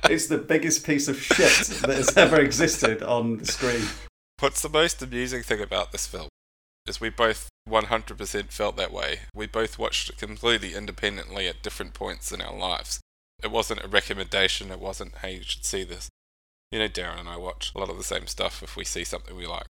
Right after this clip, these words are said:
Speaker 2: read something we like, we tell each other <laughs> we both watched this.
Speaker 1: <laughs>
Speaker 2: And not only did we both independently watch this film, we both watched it in its entirety at some point.
Speaker 1: I'm trying to figure out how I sat through over two hours of this crap.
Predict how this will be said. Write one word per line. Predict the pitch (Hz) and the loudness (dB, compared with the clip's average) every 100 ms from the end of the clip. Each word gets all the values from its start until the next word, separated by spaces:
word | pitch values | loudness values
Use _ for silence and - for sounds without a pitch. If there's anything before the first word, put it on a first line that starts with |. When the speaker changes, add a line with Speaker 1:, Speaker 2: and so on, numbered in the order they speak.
| _ | _
Speaker 2:
read | - 90 78 | -14 -10 -8
something | 92 - | -8 -8
we | 95 | -10
like, | 90 87 - | -8 -8 -8
we | |
tell | - 110 | -8 -6
each | - - - - - | -4 -4 -6 -6 2
other | - | 2
<laughs> | - | 4
we | 135 - - | 0 2 2
both | 160 - - | 0 0 0
watched | - - - | 2 2 -2
this. | 78 - - | -2 -4 -2
Speaker 1:
<laughs> | 113 - - - | -4 -4 -8 0
Speaker 2:
And | 131 135 | 2 8
not | 151 143 | 8 10
only | 139 139 120 | 8 8 6
did | 107 - | 2 -2
we | 104 | -4
both | 104 110 104 - | 0 0 -2 0
independently | 110 113 107 - 107 104 101 | 0 0 -6 0 0 0 -6
watch | 98 107 107 - | -4 -4 -2 -6
this | - - - | -8 -8 -8
film, | 71 - _ _ | -10 -10 _ _
we | 127 - | -2 2
both | 139 - | 0 2
watched | 120 - - | -4 -2 0
it | 113 | 0
in | 110 | 0
its | 107 - | -4 -6
entirety | 101 113 117 80 76 90 - | -2 2 2 0 -8 -12 -14
at | 104 | -10
some | - 95 | -10 -8
point. | 98 90 - _ _ - | -12 -12 -14 _ _ 0
Speaker 1:
I'm | 170 | 2
trying | - 220 226 | 4 2 0
to | |
figure | - 208 147 | 0 6 8
out | 120 | 8
how | 139 143 | 8 6
I | |
sat | 135 - 147 - | 8 6 4 2
through | 143 120 | 2 4
over | 113 | 4
two | 117 - 123 | 2 2 4
hours | 127 208 - | 6 4 2
of | - | -4
this | 95 92 | -4 -8
crap. | - 92 - | -2 -2 -2